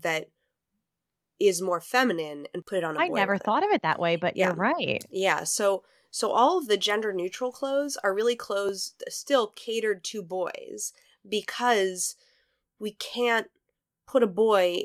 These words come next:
Speaker 1: in something that they might be confused for a girl in, which is really unfortunate because it starts at birth. "Oh, you don't wanna look like a girl, do you?" <laughs> Like,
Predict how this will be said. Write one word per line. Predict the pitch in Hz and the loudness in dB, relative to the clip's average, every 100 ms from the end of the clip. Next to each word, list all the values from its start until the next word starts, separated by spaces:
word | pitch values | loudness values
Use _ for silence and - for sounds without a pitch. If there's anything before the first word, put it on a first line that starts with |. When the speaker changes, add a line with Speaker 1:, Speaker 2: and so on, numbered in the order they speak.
| - _ - | -8 _ 4
Speaker 1:
in | 208 220 | 4 4
something | - 185 180 170 160 165 175 | 2 0 2 0 -2 -6 -6
that | - _ _ _ _ _ _ _ - | -6 _ _ _ _ _ _ _ -4
they | 190 202 | 4 4
might | 190 190 185 | 6 4 4
be | 180 | -2
confused | 175 165 175 - | -6 -6 -6 -2
for | 165 | -4
a | 156 | -2
girl | 156 151 - - | -2 -2 -4 -12
in, | - _ _ _ _ _ - | -18 _ _ _ _ _ -2
which | 220 | 2
is | 254 254 | 2 0
really | 320 370 440 | 2 4 4
unfortunate | 440 - 494 - 247 269 | 2 4 4 4 4 4
because | 240 247 247 | 0 -2 0
it | 254 240 | 2 0
starts | - 294 302 320 - - | -2 0 0 0 -8 -2
at | 254 254 _ | 0 -2 _
birth. | 190 269 359 202 - - _ _ - | 0 4 4 2 -2 -16 _ _ 2
"Oh, | 320 254 | 4 4
you | 196 | 2
don't | 233 | 0
wanna | 247 247 | 2 0
look | 233 254 | 0 -2
like | 240 | -4
a | 190 | -6
girl, | 160 202 262 190 | -2 2 4 2
do | 160 180 | -2 0
you?" | 233 285 - - | 2 2 -4 -12
<laughs> | 370 - _ _ - 403 - | -10 -10 _ _ -20 -20 -6
Like, | 247 240 | -4 -4